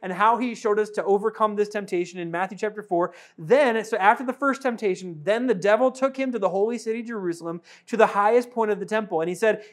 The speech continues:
"If you are the Son of God," again, there's that, there's that little, you know, needle poke at,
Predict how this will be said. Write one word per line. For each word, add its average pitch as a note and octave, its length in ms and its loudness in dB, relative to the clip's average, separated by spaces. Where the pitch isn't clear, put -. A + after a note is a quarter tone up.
"If D#4 320 -2
you D#4 240 4
are C#4 160 10
the C4+ 80 0
Son C4+ 160 -2
of A#3+ 140 -4
God," A3 160 4
again, E3 200 -2
there's F#3 200 -2
that, F3+ 240 0
there's G3 160 0
that F3 200 2
little, F3+ 300 -2
you F3 140 -6
know, C#3+ 100 -6
needle F#3 520 -2
poke G3+ 420 2
at, E3 320 -6